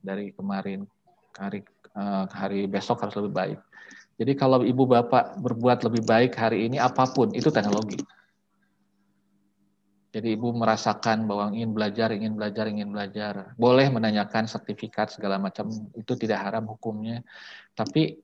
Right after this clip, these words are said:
tujuannya ikut webinar ini bukan hanya itu. Ibu merasakan bahwa sebetulnya sama saja di mana-mana gitu ya. Seperti Amerika pun sedang turun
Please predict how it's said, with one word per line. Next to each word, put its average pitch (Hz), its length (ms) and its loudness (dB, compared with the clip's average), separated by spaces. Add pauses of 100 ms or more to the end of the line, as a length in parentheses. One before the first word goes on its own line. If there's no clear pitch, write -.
(140)
tujuannya 127 560 6
ikut - 240 2
webinar 117 400 4
ini 135 240 -2
bukan 113 240 -2
hanya 95 240 -4
itu. - 240 -10 (880)
Ibu 120 160 2
merasakan 120 720 0
bahwa 87 320 -4
sebetulnya 123 880 2
sama 101 320 2
saja 127 320 4
di 107 80 0
mana-mana 98 640 0
gitu 92 240 -6
ya. 98 80 -8
Seperti 117 320 -4
Amerika 104 320 -2
pun 139 160 -2
sedang 98 320 -2
turun 117 480 4